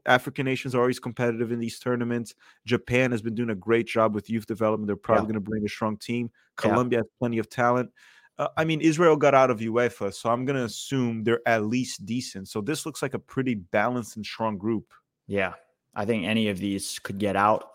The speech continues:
Speaker 2: but I think Japan's probably the front runner to win this group. Senegal as well, the top two. But it's
Speaker 1: Yeah.
Speaker 2: hard to say.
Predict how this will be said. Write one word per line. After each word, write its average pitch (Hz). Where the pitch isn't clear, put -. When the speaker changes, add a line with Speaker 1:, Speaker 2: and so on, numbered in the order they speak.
Speaker 2:
but 87
I 98
think 110
Japan's 98
probably 95
the -
front 85
runner 90
to 90
win 85
this 87
group. 98
Senegal 92
as -
well, 78
the -
top -
two. -
But 135
it's 110
Speaker 1:
Yeah. 98
Speaker 2:
hard 160
to 147
say. 127